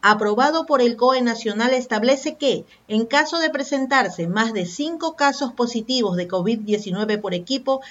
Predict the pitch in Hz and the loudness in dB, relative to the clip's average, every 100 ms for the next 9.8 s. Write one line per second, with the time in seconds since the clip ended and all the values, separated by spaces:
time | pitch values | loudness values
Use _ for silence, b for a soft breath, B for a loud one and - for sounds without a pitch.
0 | B - 247 220 220 247 269 - 196 240 | B -2 2 4 6 6 4 0 -2 0
1 | 311 - 302 277 247 185 208 226 233 220 | 0 -2 -2 0 0 0 0 0 0 -2
2 | 214 208 208 196 165 143 - b b b | -2 -2 -4 -4 -4 -4 -10 b b b
3 | b 196 214 254 262 233 214 302 311 - | b -6 2 4 4 4 0 -4 -6 -8
4 | B B - 294 302 294 247 240 - 262 | B B -2 -2 0 2 2 2 -2 -4
5 | - 320 302 262 - 294 262 240 277 277 | 0 0 2 0 0 0 2 2 0 -2
6 | 285 262 240 277 240 220 180 - 214 208 | -4 -4 -2 -2 0 -4 -6 -6 -4 -2
7 | 214 233 247 240 226 220 196 185 220 233 | -2 0 2 2 0 -2 -4 0 0 2
8 | 220 202 185 226 240 233 202 190 220 233 | 0 -2 -2 0 0 0 0 2 2 -2
9 | 202 220 208 190 262 247 202 | -2 -2 -2 -2 -2 -2 -6